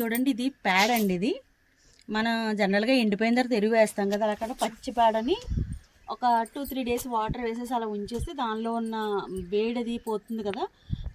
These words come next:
ఆ పచ్చితనం అది పోయిన తర్వాత మనం మొక్కలకి ఇస్తున్నామంటే మొక్కలకి వేడది లేకుండా చక్కగా పెరుగుతాయండి. చాలా బాగా వస్తాయి మొక్కలు.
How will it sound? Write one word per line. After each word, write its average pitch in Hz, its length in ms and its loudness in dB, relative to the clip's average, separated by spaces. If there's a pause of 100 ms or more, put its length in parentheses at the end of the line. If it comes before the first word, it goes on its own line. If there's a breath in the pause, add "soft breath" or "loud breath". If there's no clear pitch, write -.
ఆ 220 60 -8
పచ్చితనం 233 500 -2
అది 233 140 -4
పోయిన 220 340 -4
తర్వాత 226 300 -8
మనం 277 180 -4
మొక్కలకి 214 360 -4
ఇస్తున్నామంటే 214 440 -4
మొక్కలకి 277 360 -4
వేడది 240 360 -2
లేకుండా 240 340 -4
చక్కగా 262 320 -6
పెరుగుతాయండి. 247 400 -4
చాలా 247 440 -2
బాగా 226 280 0
వస్తాయి 202 300 -8
మొక్కలు. 202 380 -6